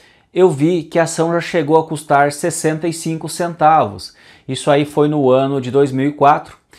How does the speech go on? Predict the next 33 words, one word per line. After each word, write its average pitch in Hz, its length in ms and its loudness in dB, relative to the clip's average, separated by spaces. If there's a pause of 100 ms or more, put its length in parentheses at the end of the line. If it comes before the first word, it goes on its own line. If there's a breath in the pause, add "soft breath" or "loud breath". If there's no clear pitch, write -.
(300 soft breath)
Então, 135 180 0
imagine 160 680 -2
quem 160 540 -6
acreditou 135 640 -2
nessa 123 200 -4
empresa 147 540 -2 (240 loud breath)
e 175 80 -2
fez 160 320 0
o 156 60 2
aporte 139 640 2
lá 131 120 0
em 135 40 -4
dois 135 180 2
mil 135 160 -4
e 135 40 -4
quatro, 131 420 0
quando 139 240 -6
custava 127 680 -2 (180 loud breath)
sessenta 139 560 -2
e - 20 -2
quatro 113 380 0
centavos, 143 640 0
né? 120 220 -4 (280 loud breath)
Hoje, 123 540 2 (100)
a 127 140 4
dezesseis 127 640 -2
e 143 80 0
oitenta, 139 420 -2
teve 143 320 -2
um 147 100 0
lucro 135 400 -2
muito 127 680 0
alto. 87 340 -8